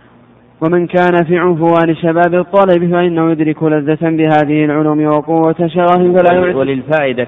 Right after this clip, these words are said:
Speaker 2: كتاب جحاف ذكر في تاريخ إمام الدعوة محمد بن عبد الوهاب ما لم يذكره حتى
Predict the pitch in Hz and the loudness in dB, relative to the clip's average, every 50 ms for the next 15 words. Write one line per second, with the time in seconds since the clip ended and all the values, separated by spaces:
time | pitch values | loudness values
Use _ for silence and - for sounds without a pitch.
0 | - - 123 - 147 139 131 127 123 123 123 - - - 143 143 135 - - - | -8 -10 -6 -4 -4 -2 -2 -4 -6 -6 -8 -8 -6 -4 -4 -4 -4 -6 -10 -18
1 | - - - - - - - - - - - - 117 139 143 - 139 131 120 120 | -20 -20 -20 -20 -20 -20 -20 -20 -20 -20 -16 -8 -6 -6 -6 -4 -4 -4 -2 -2
2 | 120 117 113 - - 123 120 120 117 - 131 135 147 143 127 - 131 120 113 123 | -2 -4 -6 -8 -10 -10 -10 -10 -8 -6 -4 -4 -4 -4 -6 -8 -10 -10 -8 -6
3 | 131 139 135 123 120 120 139 123 127 127 120 123 113 - 143 143 139 123 120 127 | -6 -6 -6 -6 -6 -6 -4 -4 -2 -4 -4 -6 -8 -8 -8 -8 -8 -8 -8 -10
4 | 120 127 123 123 131 131 131 131 131 147 165 170 165 - - - - - - - | -10 -10 -8 -6 -6 -4 -4 -4 -4 -4 -4 -4 -6 -10 -14 -20 -20 -20 -20 -20
5 | - - - - - 147 147 147 147 139 131 - - 156 151 135 139 143 139 123 | -20 -20 -20 -14 -10 -8 -6 -6 -6 -8 -10 -10 -8 -8 -6 -4 -4 -6 -6 -8
6 | - - - - - - - - - - - - - - - - - - 143 - | -12 -18 -20 -20 -20 -20 -20 -20 -20 -20 -20 -20 -20 -20 -20 -18 -10 -10 -10 -10
7 | - - - 135 131 131 123 | -8 -6 -2 -2 -2 -2 -2